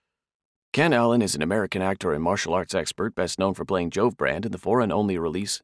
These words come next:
Near Death. Chosen for the famous role based on his strong resemblance to the character, as well as his physical ability,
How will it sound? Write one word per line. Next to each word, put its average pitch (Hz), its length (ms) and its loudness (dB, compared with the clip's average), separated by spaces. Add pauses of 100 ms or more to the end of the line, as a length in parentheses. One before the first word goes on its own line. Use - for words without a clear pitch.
Near 98 240 -2
Death. - 380 -4 (240)
Chosen 90 320 2
for 76 120 -8
the 71 80 -6
famous 87 360 -4
role 98 220 0
based 92 280 -2
on 78 100 -4
his 71 100 -6
strong 87 260 0
resemblance 92 520 -4
to - 100 -6
the - 100 -6
character, 95 540 -4
as - 160 -10
well 73 140 -4
as 71 120 -6
his - 140 -14
physical 90 360 -4
ability, 120 480 0